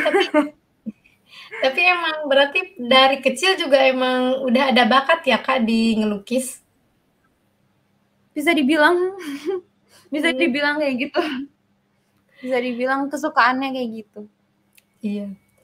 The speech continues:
Speaker 1: Soalnya kalau
Speaker 2: Hmm.
Speaker 1: ngelukis itu kayaknya mesti ada bakat gak sih, Kak? Iya gak?
Speaker 2: Em, bakatnya itu kan nggak, nggak harus dari kecil gitu ya. Bisa aja muncul pas sekarang juga nih, Kak Rami lagi, kita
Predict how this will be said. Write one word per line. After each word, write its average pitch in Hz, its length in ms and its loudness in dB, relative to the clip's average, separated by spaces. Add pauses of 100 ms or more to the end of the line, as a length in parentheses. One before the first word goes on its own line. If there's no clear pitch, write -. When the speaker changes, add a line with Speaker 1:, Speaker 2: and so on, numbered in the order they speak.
(300)
Speaker 1:
Soalnya 254 440 2
kalau 339 180 6
Speaker 2:
Hmm. 311 60 0
Speaker 1:
ngelukis 277 400 0 (120)
itu - 140 -8 (140)
kayaknya 269 480 4
mesti 330 220 -8 (100)
ada 262 140 4 (100)
bakat 269 240 0 (100)
gak 226 180 0
sih, 226 160 -4
Kak? 262 160 -4 (840)
Iya 269 160 0
gak? 214 360 -8 (400)
Speaker 2:
Em, 311 360 0 (840)
bakatnya 294 560 -2
itu 403 80 -4 (100)
kan 523 100 0 (440)
nggak, 254 340 0 (300)
nggak 254 320 -4
harus 262 300 -2 (260)
dari 247 320 0
kecil 359 520 0
gitu 269 120 -6
ya. 240 160 0
Bisa 240 220 -4 (100)
aja 294 160 0
muncul 370 480 -2
pas 302 160 0 (160)
sekarang 277 440 0
juga 339 200 -2
nih, 370 160 -4
Kak 277 160 2
Rami 269 240 0
lagi, 254 360 -2 (360)
kita 269 180 -6